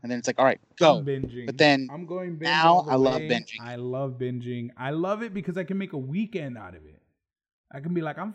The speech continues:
Speaker 1: Yeah.
Speaker 2: fucking Friday, three episodes on Friday, four on Saturday, four on Sunday." Like, I'm having my time. I set, it, it allows me to set time aside for me.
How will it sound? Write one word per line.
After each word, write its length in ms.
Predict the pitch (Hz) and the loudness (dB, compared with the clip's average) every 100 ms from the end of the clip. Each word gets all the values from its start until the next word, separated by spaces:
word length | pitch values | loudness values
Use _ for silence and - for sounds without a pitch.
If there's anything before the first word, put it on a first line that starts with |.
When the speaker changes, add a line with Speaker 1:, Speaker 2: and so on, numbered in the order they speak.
| - | -6
Speaker 1:
Yeah. 80 | - | -6
Speaker 2:
fucking 100 | - 117 - | -6 -10 -8
Friday, 400 | 196 190 190 185 | -6 -4 -2 -2
three 240 | 202 202 | -2 -4
episodes 420 | 202 190 202 190 | -4 -6 -6 -6
on 160 | 190 185 | -6 -6
Friday, 380 | - 185 180 175 | -8 -8 -6 -6
four 340 | - 180 180 | -4 -4 -4
on 160 | 175 175 | -4 -6
Saturday, 480 | - 165 165 160 156 | -6 -8 -6 -8 -10
four 360 | - 160 160 | -10 -10 -8
on 340 | 151 147 147 147 _ _ _ _ _ | -8 -8 -10 -12 _ _ _ _ _
Sunday." 400 | _ 160 147 139 | _ -8 -6 -8
Like, 180 | 131 127 | -8 -10
I'm 140 | 143 | -10
having 420 | 143 143 131 120 127 | -8 -8 -10 -10 -10
my 300 | 139 135 127 | -10 -10 -12
time. 480 | - 131 113 110 | -10 -10 -10 -12
I 80 | 117 | -12
set, 480 | - 170 156 - - _ - | -10 -8 -8 -10 -20 _ -10
it, 160 | 185 - | -8 -6
it 140 | 175 165 | -6 -6
allows 280 | 160 160 | -6 -6
me 120 | 156 151 | -6 -6
to 80 | |
set 280 | 139 147 143 | -6 -10 -12
time 300 | - 139 139 | -10 -8 -8
aside 320 | 127 131 127 | -10 -10 -12
for 120 | - 117 | -10 -8
me. 260 | 123 101 | -8 -10